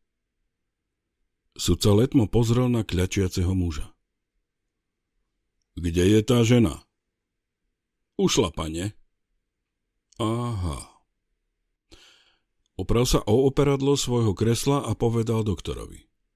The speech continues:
„Môžete vstať.“ Liu rýchlo vstal a vkročil na terasu.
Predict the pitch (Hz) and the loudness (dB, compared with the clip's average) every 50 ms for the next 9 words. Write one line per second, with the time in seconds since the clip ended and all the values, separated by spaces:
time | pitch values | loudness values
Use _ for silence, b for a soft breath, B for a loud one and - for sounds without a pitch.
0 | _ _ _ _ _ _ _ _ _ _ _ _ _ _ _ _ _ 127 127 143 | _ _ _ _ _ _ _ _ _ _ _ _ _ _ _ _ _ 4 6 6
1 | 147 135 110 104 107 92 - 110 104 101 - - - 151 95 76 - - - _ | 6 6 6 4 4 4 4 2 2 2 2 2 0 0 0 0 -6 -14 -20 _
2 | _ _ _ _ _ _ _ _ _ _ _ _ _ _ _ _ _ _ _ _ | _ _ _ _ _ _ _ _ _ _ _ _ _ _ _ _ _ _ _ _
3 | _ _ _ _ _ _ _ - 95 101 113 135 151 151 147 143 143 156 156 - | _ _ _ _ _ _ _ -2 0 4 6 6 6 6 6 6 6 4 4 4
4 | - 156 127 - - - - 123 135 156 170 - 135 123 - - - 120 135 131 | 2 2 2 2 0 -2 0 -2 0 -2 -2 -4 -6 -6 -6 -4 -2 -2 -2 0
5 | - 131 123 120 117 113 107 - - 64 60 60 - - - - | 0 0 0 0 0 -2 -4 -6 -8 -10 -10 -10 -12 -12 -12 -14